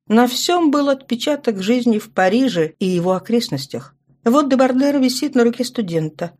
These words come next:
Вот грезетка пьет лимонад с ремесленником за заставой.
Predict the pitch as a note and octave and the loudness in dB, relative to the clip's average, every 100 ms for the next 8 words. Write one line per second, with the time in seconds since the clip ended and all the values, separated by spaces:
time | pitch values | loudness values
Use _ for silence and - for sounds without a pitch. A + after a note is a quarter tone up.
0 | _ C#4 E4 F4+ F#3 F3+ G#3+ F#3+ C#4+ C#4+ | _ -2 0 -2 -4 -2 0 0 -2 -2
1 | - C4+ B3+ - G#3+ A#3+ A#3 G3+ G#3 G#3+ | -2 -2 -2 -2 2 2 2 0 2 2
2 | C4 C4 - - F3+ F3+ G3+ G#3 A3+ A3 | 2 0 -8 -6 -4 0 -2 -2 0 2
3 | A3+ A3+ A3 G3 F#3+ F#3+ G3 - G3+ F#3+ | 2 2 -2 0 -2 -4 -6 -2 -2 -2
4 | G3 G3 | -6 -12